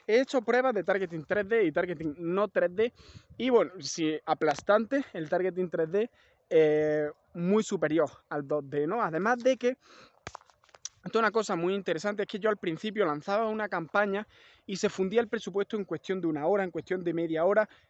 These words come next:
en cuestión de muy poco tiempo. Pero una vez acoté tanto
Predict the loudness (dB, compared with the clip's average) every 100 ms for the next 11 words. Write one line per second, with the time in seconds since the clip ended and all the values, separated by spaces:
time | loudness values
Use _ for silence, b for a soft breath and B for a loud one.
0 | _ -4 -2 0 2 4 4 2 0 2
1 | 2 0 -2 0 0 0 -4 -8 _ 4
2 | 4 2 _ -2 2 2 2 -2 -2 -4
3 | -2 -4 -4 _ 0 0 -2 -8